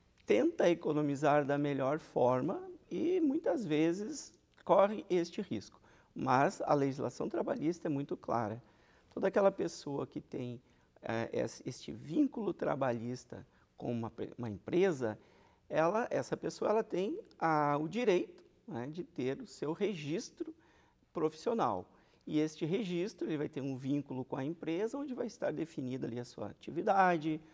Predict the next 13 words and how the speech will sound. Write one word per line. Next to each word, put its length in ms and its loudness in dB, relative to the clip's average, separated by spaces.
sua 220 -6
remuneração, 1000 0
sua 260 -8
carga 320 -4
horária, 540 2
ou 180 -2
seja, 480 0
todas 360 8
essas 360 2
obrigações 1000 0
não 160 -6
se 140 -12
aplicam 540 -4